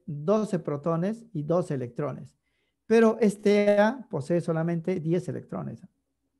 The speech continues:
Entonces no son iguales, sería falso, ¿no? Entonces decimos así. La especie A posee veintitrés nucleones, no veintidós como dice acá. La especie B posee setenta y cuatro neutrones, acá está,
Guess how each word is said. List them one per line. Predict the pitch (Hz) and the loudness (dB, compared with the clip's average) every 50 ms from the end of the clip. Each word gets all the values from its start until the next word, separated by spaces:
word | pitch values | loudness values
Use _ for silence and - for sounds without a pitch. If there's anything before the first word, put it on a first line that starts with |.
| _ _ _ _ | _ _ _ _
Entonces | _ - 135 135 143 | _ -6 -4 -2 -2
no | 151 156 | -2 -2
son | 151 165 160 147 | 0 0 0 0
iguales, | 139 131 131 151 151 139 123 110 | 0 0 0 0 0 0 -2 -4
sería | - 117 127 127 117 | -6 -8 -8 -8 -8
falso, | 113 - 123 - - - - - 139 | -10 -12 -14 -14 -14 -14 -10 -4 -2
¿no? | 160 202 - - - _ _ _ _ _ _ _ _ _ _ _ _ _ _ _ _ | 0 0 -2 -2 -8 _ _ _ _ _ _ _ _ _ _ _ _ _ _ _ _
Entonces | - 180 160 165 175 170 | 0 2 4 4 6 4
decimos | 165 139 - 165 160 135 120 | 4 4 4 2 2 2 0
así. | 131 123 - - 160 | -2 -4 -4 0 2
La | 180 | 2
especie | 190 190 269 269 254 262 247 240 | 4 4 4 4 6 6 6 6
A | 247 240 247 247 - - _ _ _ _ _ _ - | 6 6 4 2 -2 -12 _ _ _ _ _ _ -6
posee | 175 135 - 202 208 | -4 -2 0 2 2
veintitrés | 202 196 170 175 170 160 202 202 175 | 2 2 2 2 0 2 2 2 2
nucleones, | 175 165 156 - 185 190 175 151 131 127 117 - _ _ _ - | 2 0 0 2 2 2 2 2 -2 -6 -10 -12 _ _ _ -6
no | - 160 185 208 220 220 | -2 0 2 4 4 4
veintidós | 202 190 170 151 135 - 156 147 165 196 202 - - | 4 4 2 2 0 -2 -2 -2 0 -2 -2 -4 -6
como | - 139 135 135 139 | -8 -8 -6 -6 -6
dice | 151 131 - 131 | -6 -6 -6 -8
acá. | 120 - - - - _ _ _ _ _ _ _ _ _ _ _ _ _ _ _ _ _ _ _ _ _ _ - | -8 -8 -12 -14 -14 _ _ _ _ _ _ _ _ _ _ _ _ _ _ _ _ _ _ _ _ _ _ 0
La | 175 | 0
especie | 156 - - 269 269 - 254 240 | 0 2 4 2 4 4 4 4
B | 226 226 233 233 | 4 4 4 2
posee | 233 226 202 156 - 202 208 180 | 0 -2 -4 -2 0 0 0 2
setenta | - 180 180 165 147 131 143 | 0 0 0 0 -2 -2 -2
y | 139 | -4
cuatro | 143 180 175 170 170 165 | -2 0 0 0 0 -2
neutrones, | 143 131 123 131 156 160 156 139 139 131 - | -4 -4 -6 -4 -4 -4 -4 -4 -6 -8 -10
acá | 131 - - 156 | -10 -8 -6 -6
está, | 160 160 - 165 185 220 | -6 -4 -2 -4 -4 -4